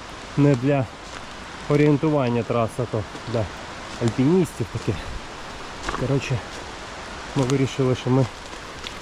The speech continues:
обійдемо через гору. Тим більше, що не так багато залишилось, десь чи два, чи три кілометри отакого, і вийдемо вже в село.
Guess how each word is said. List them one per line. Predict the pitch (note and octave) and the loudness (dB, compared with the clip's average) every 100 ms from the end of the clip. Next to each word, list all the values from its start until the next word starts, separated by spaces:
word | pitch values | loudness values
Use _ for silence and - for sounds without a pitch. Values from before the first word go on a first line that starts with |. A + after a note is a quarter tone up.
| - | -2
обійдемо | B2 B2 C3 C3 C3+ B2+ - - - - - - - - | 0 4 4 4 2 2 -4 -14 -12 -10 -10 -12 -6 0
через | B2 A#2 | 0 2
гору. | C3+ F#3 C#3 F#2+ - - - - - - - - - | 4 4 2 -2 -6 -12 -12 -12 -12 -12 -8 -6 -2
Тим | C3+ | 0
більше, | C#3 B2+ C3+ | 2 2 0
що | - C#3+ G#2+ | 0 0 2
не | D#3+ | 0
так | E3+ D#3+ | 2 2
багато | E3+ F3 D#3+ | 2 0 0
залишилось, | E3+ F#3+ A3 D3+ B2+ - | 2 2 2 2 2 2
десь | B2+ - - - - - - - - | 0 -2 -12 -12 -12 -12 -10 -10 -6
чи | B2 | -2
два, | B2+ | 0
чи | D3 - | -2 -2
три | D3 | -2
кілометри | A#2+ C#3 D3 F3+ - A#2+ - - - - - - - - | 2 2 4 2 2 0 -4 -14 -14 -12 -12 -12 -12 -8
отакого, | - C#3 F3 D3+ C3+ - | -2 2 2 2 0 0
і | |
вийдемо | B2+ D3 C#3+ D3+ | 2 4 6 4
вже | C3 C3 | 4 2
в | C3+ - - - | 0 -2 -6 0
село. | F3+ G#3+ | 2 2